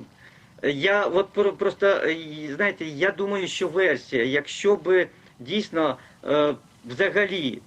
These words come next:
для Володимира Зеленського це було б відкриттям і шоком. Я думаю, що Міндіч навряд чи б виїхав. І якщо б це відбувалося, ну, от настільки, е, настільки яскраво. Тому, е,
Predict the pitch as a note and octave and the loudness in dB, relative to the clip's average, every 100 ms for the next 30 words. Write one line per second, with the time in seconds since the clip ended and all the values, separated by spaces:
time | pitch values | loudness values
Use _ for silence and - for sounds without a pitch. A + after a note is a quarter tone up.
0 | - A#2 D#3 D3+ D3+ D#3+ A3+ A3 G3 F3+ | -12 -4 0 0 0 -2 -2 0 2 2
1 | C#3+ - C3 - E3 D#3+ C#3 D3 E3 D3+ | 0 -2 -8 -4 -2 -2 -4 -4 -2 -2
2 | C#3+ D3 - D3 - D3+ C#3+ C#3 - A3 | -2 -4 -6 -6 -4 -4 -4 -6 -4 -2
3 | C4 - A#2 - - _ _ C3+ C3 F#3 | -2 -6 -12 -12 -20 _ _ -6 -2 -2
4 | G3+ F#3+ - E3 F3 F3 D3+ - D#3+ D#3 | -2 -4 -4 -4 -2 -4 -6 -8 -4 0
5 | C#3+ - G#2 G2+ G#2 F#2 - - - _ | -2 -4 -16 -12 -10 -10 -14 -18 -20 _
6 | _ _ _ _ - D#3+ D3+ - D#3+ - | _ _ _ _ -6 -2 -2 -2 -6 -4
7 | E3+ E3 C#3+ C#3 C3 C#3+ D3 D#3 D3 C3 | 0 2 2 -2 -4 -2 0 2 2 0
8 | - D3 D#3+ C#3 C3 - - A#2+ C#3+ C#3 | -2 -4 -2 -2 -4 -8 -16 -6 -6 -6
9 | - C#3+ A#2+ B2+ B2 - - - - - | -6 -8 -6 -4 -4 -6 -18 -20 -20 -20
10 | _ - B2 C#3 C3 C3 B2+ A#2+ - - | _ -10 -2 0 2 2 0 -4 -10 -20
11 | - _ - - - D#3+ - B3 E3 F#3+ | -20 _ -20 -20 -6 -4 0 0 0 0
12 | G3 - G3 D#3+ B2 G2+ G#2+ - _ _ | 0 0 0 2 0 -2 -8 -12 _ _
13 | - - G3+ B3 A#3 A3 F#3 D3 E3+ | -10 -2 2 4 6 6 6 4 4